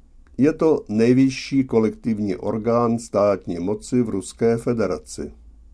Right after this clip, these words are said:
Zde se přijímají nejdůležitější rozhodnutí, která přijímá přirozeně prezident, který radě předsedá. V radě jsou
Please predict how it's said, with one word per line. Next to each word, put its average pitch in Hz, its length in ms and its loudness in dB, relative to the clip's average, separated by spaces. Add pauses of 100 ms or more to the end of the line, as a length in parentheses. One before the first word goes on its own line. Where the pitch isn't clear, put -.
(160)
Zde 101 240 0
se 151 200 -2
přijímají 120 840 2 (160)
nejdůležitější 110 1500 0
rozhodnutí, 95 1080 -2 (600)
která 151 500 2
přijímá 120 640 0
přirozeně 113 760 0 (140)
prezident, 117 680 -4 (140)
který 120 600 0 (180)
radě 107 340 -2
předsedá. - 680 -8 (920)
V 87 100 -8
radě 135 380 4
jsou 143 500 2